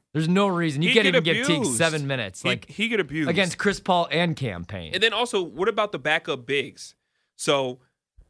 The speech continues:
Speaker 1: I do like Bobby Portis and P J Tucker. I
Speaker 2: I
Speaker 1: mean, they're, they're kind of starters by default now, but
Speaker 2: But I feel like they're, Bobby Portis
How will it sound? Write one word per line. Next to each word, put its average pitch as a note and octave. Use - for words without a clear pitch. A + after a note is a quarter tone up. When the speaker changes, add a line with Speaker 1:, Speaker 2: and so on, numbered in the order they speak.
Speaker 1:
I A2+
do D#3
like E3
Bobby C3
Portis B2+
and G2
P A#2
J F2+
Tucker. -
I -
Speaker 2:
I -
Speaker 1:
mean, B2+
they're, C#3
they're C3
kind B2+
of G#2
starters C3+
by G2+
default G2+
now, G2
but G#2
Speaker 2:
But F#3
I F#3
feel A3
like F3+
they're, E3+
Bobby F#3+
Portis G#3